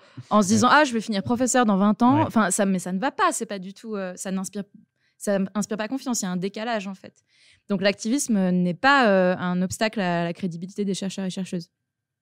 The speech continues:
Speaker 1: Et il y a un autre truc, enfin, ça, c'est un exemple qui m'a vraiment, euh, marqué. Dans l'ensemble,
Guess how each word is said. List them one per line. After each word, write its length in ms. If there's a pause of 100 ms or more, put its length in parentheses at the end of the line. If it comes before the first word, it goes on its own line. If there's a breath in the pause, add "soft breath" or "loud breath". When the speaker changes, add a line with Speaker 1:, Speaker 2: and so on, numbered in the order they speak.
(760 soft breath)
Speaker 1:
Et 60
il 60
y 40
a 80
un 140
autre 140
truc, 200 (480)
enfin, 300 (240)
ça, 180
c'est 100
un 100
exemple 260
qui 140
m'a 140
vraiment, 440
euh, 280 (260)
marqué. 520 (1400)
Dans 240
l'ensemble, 540